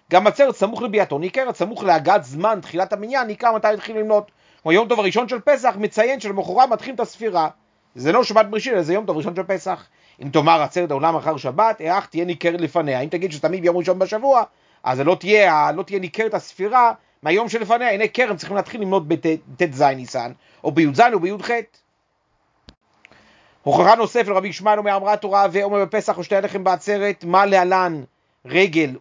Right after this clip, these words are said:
ותחילת רגל? כלומר, להלן שתי הלחם קריבים ברגל בחג השבועות,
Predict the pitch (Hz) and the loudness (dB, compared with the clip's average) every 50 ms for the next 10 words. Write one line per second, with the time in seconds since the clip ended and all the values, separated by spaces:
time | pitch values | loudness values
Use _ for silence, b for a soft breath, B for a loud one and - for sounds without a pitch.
0 | - 165 143 - - - 160 165 151 139 - 117 127 123 110 117 120 110 - 139 | -10 -12 -10 -10 -10 0 2 2 2 2 -2 -6 -6 -6 -6 -8 -10 -6 -4 -2
1 | 135 147 165 180 175 180 180 180 170 151 - 185 175 175 165 143 170 147 147 147 | 2 4 4 4 4 4 2 0 -2 -2 -4 -4 -2 -2 -4 -6 -8 -10 -8 -8
2 | 156 156 180 180 151 160 147 147 180 180 170 151 151 - 156 180 175 151 151 165 | -6 -6 -6 -6 -4 -4 -4 -2 -2 -2 -2 -4 -2 -2 -2 -2 0 -2 0 2
3 | 175 165 151 - | 2 2 2 0